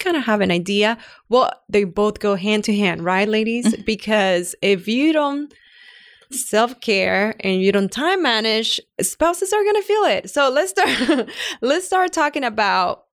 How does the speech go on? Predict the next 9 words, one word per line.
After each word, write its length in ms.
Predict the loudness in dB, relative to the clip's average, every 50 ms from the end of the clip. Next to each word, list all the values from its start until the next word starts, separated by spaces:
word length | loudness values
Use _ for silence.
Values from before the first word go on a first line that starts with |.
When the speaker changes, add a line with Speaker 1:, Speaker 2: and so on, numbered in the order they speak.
| _ _ _ _ _ -12
Speaker 1:
how 180 | -8 -2 0 0
do 120 | 2 0
we 400 | 0 0 -2 -2 0 0 0 0
manage 480 | -2 -2 -2 -2 0 0 -2 -2 -2 -2
time 240 | -2 -2 0 0 -2
with 100 | -2 -2
our 120 | -2 -2
spouses, 760 | -2 -2 -2 -2 -2 -2 -2 -2 -2 -2 -2 -4 -8 -12 -12 -10 -4
Kristen? 520 | -2 -2 -2 -2 -6 -6 -6 -4 -8 -10